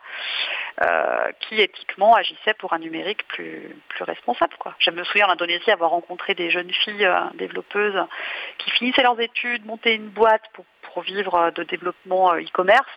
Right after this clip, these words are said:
peu importe lequel. Et à côté de ça, tout, un week-end sur deux, elles prenaient leur scooter, euh, pour faire le tour de l'île de Java pour donner des cours de code aux gamins en disant, « Bah ouais, euh,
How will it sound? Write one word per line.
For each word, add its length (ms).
peu 60
importe 400
lequel. 380
Et 180
à 60
côté 260
de 100
ça, 140
tout, 300
un 60
week-end 300
sur 240
deux, 100
elles 120
prenaient 280
leur 120
scooter, 540
euh, 320
pour 140
faire 140
le 100
tour 220
de 60
l'île 200
de 100
Java 340
pour 140
donner 180
des 120
cours 220
de 60
code 180
aux 60
gamins 360
en 40
disant, « 280
Bah 160
ouais, 240
euh, 40